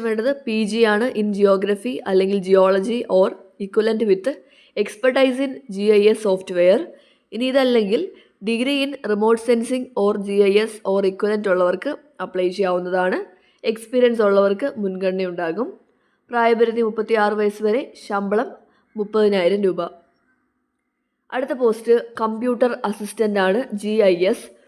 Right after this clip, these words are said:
വേക്കൻസി രണ്ട്. ക്വാളിഫിക്കേഷൻ വേണ്ടത് diploma in civil engineering അല്ലെങ്കിൽ architecture or equivalent. എക്സ്പീരിയൻസ് ഉള്ളവർക്ക് മുൻഗണന ലഭിക്കുന്നതാണ്. പ്രായപരിധി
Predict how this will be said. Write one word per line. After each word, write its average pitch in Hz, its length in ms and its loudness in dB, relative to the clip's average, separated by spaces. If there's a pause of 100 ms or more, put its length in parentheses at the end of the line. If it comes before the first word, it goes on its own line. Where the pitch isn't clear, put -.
(160)
വേക്കൻസി 202 520 0
രണ്ട്. 190 260 0 (480)
ക്വാളിഫിക്കേഷൻ 240 680 4
വേണ്ടത് 226 240 2 (220)
diploma 240 520 2
in 240 160 0
civil 214 260 0
engineering 214 420 0 (120)
അല്ലെങ്കിൽ 196 300 0 (180)
architecture 208 540 -4 (100)
or 190 160 2
equivalent. 190 380 -2 (760)
എക്സ്പീരിയൻസ് 214 600 -2
ഉള്ളവർക്ക് 208 380 2 (120)
മുൻഗണന 196 500 0
ലഭിക്കുന്നതാണ്. 190 580 0 (240)
പ്രായപരിധി 233 540 4